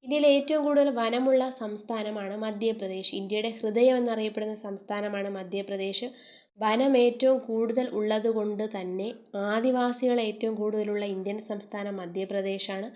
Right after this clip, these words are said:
വനം ഉള്ളതുകൊണ്ട് തന്നെ അവിടെ ഏറ്റവും കടുവകളും കൂടുതലുണ്ട്.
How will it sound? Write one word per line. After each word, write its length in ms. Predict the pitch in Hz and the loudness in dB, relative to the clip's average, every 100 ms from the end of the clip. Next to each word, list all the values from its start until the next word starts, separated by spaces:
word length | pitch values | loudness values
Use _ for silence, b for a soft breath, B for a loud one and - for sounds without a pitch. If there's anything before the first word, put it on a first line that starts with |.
| B B B - | B B B -8
വനം 320 | 196 202 233 | -2 0 2
ഉള്ളതുകൊണ്ട് 600 | 226 214 214 226 220 214 | 2 2 4 4 2 0
തന്നെ 160 | 214 226 | -2 -2
അവിടെ 180 | 202 208 | -2 -2
ഏറ്റവും 600 | 202 196 - 220 220 220 | -4 -6 -4 -2 -2 -4
കടുവകളും 680 | 208 190 202 220 220 220 240 | -4 -2 0 2 2 0 -4
കൂടുതലുണ്ട്. 800 | - 202 196 214 202 185 185 | -4 -2 0 0 -2 -2 -6